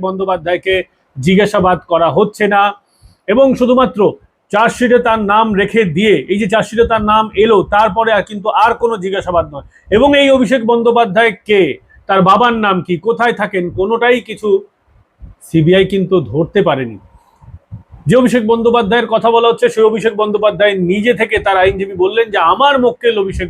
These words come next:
বন্দ্যোপাধ্যায়, তাকে ডিফেম করা হচ্ছে। অর্থাৎ অভিষেক বন্দ্যোপাধ্যায় নিজে থেকেই সামনে এলেন, কিন্তু তারপরেও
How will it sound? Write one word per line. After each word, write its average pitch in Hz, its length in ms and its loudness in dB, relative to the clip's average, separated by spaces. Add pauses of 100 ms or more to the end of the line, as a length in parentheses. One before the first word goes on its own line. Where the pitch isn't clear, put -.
বন্দ্যোপাধ্যায়, 160 680 -2 (1040)
তাকে 170 240 0 (140)
ডিফেম 175 260 2 (120)
করা 151 160 2
হচ্ছে। 165 240 -4
অর্থাৎ 214 220 0 (100)
অভিষেক 214 300 0
বন্দ্যোপাধ্যায় 208 580 0
নিজে 196 200 0
থেকেই 214 260 -4
সামনে 147 200 -8 (100)
এলেন, 196 180 0 (1300)
কিন্তু 175 180 4 (100)
তারপরেও 214 340 2